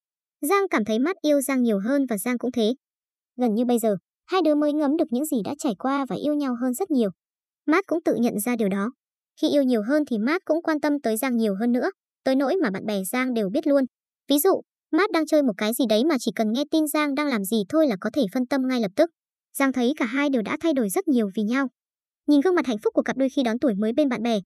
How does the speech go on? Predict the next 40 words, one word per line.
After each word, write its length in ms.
đúng 120
là 160
phụ 80
nữ 200
khi 140
tìm 180
được 120
người 140
đàn 120
ông 220
của 80
cuộc 160
đời 180
mình 260
thì 140
thần 120
sắc 200
cũng 160
tự 200
sáng 140
theo. 200
Trước 160
những 140
tin 140
đồn 140
cho 100
rằng 200
Hoa 140
hậu 140
Hương 160
Giang 160
chuẩn 160
bị 140
đám 160
cưới 160
với 100
bạn 180
trai 180
Matt 160
Lưu, 160